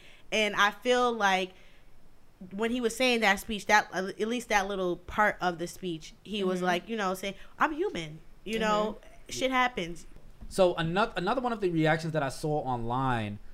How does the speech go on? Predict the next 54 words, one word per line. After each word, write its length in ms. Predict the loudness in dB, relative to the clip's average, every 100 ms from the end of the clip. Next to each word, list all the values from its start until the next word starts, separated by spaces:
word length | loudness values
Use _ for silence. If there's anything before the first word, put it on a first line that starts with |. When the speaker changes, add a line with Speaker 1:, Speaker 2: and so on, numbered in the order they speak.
| -10
Speaker 3:
was 260 | 0 0 0 -4
a 80 | -2
lot 260 | 4 4
of 80 | 4
people, 200 | 0 -2
like, 200 | -2 -2
like, 220 | -4 -6
shedding 420 | -4 -2 0 -2 0
light 260 | 0 0
and 80 | -2
making 320 | -6 -6 -8
jokes 520 | -6 -4 -4 -6 -14 -16 -12 -6
about 240 | 0 2
what 120 | 2
happened. 460 | 2 2 0 -4 -6 -12 -18 -8
But 140 | -6 2
there 120 | 4
was, 140 | 4 2
there 160 | 2 6
was, 240 | 6 4 2
everybody 480 | 0 2 4 4 4
kept 220 | 0 -2
saying 300 | 0 0 0
this, 200 | -2 -6
like, 240 | -2 -2 -2
like, 220 | -8 -6
"Damn, 240 | -10 -8
that's 180 | -6 -8
crazy, 320 | -6 -6 -6
Chris. 380 | -8 -6 -6 -6 -10 -14 -14
Couldn't 160 | -6 -6
have 80 | -2
been 140 | -2 0
me. 200 | 0 -2 -10
Couldn't 160 | -8 -4
have 60 |
been 180 | -2 2
me. 220 | 2 2 -2
Couldn't 200 | -2 0
have 100 | 0
Speaker 1:
Mm-hmm. 140 | 0
Speaker 3:
been 200 | 0 0
me." 0 | 0
Speaker 1:
Yeah. 260 | 2 4
Speaker 3:
There's 120 | 4 6
a 60 |
lot 260 | 4 6 4
of 100 | 4
"couldn't 200 | 2 0
have 100 | 2
been 180 | 0 2
me" 200 | 4 4
ass 200 | 4 2
niggas. 340 | 0 0 0